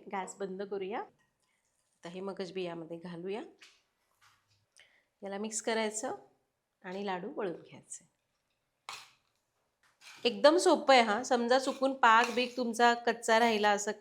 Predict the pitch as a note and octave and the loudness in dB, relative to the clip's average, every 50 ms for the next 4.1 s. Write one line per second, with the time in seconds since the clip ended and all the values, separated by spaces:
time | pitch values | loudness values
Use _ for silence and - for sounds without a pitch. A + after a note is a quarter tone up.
0 | _ _ F#3+ G3 F#3 F#3+ - _ G3 A3 C#4 - _ _ _ _ _ _ _ B3 | _ _ -2 -2 -2 -2 -6 _ -6 -6 -6 -8 _ _ _ _ _ _ _ -6
1 | A#3+ B3 C#4+ D4 E4+ F#4+ F#4 D#4+ E4 F#4+ F#4+ - - _ _ _ _ _ _ _ | 4 6 6 8 8 6 6 6 4 2 0 -6 -14 _ _ _ _ _ _ _
2 | _ _ B3+ B3 B3+ C4 C4 - C#4+ D4+ D4+ D#4+ D4+ D#4 - D4 D4 - D4 - | _ _ 6 6 6 4 2 0 2 2 2 2 0 2 0 0 2 2 2 6
3 | C4+ C4+ C4+ D4+ D4+ C#4+ C#4+ C#4+ C#4 C4+ C#4 C#4 C#4 C4 C#4+ C#4+ A#3 A#3 B3+ C4+ | 6 4 6 6 4 4 8 8 8 8 8 6 6 2 2 0 2 4 4 4
4 | D#4+ | 4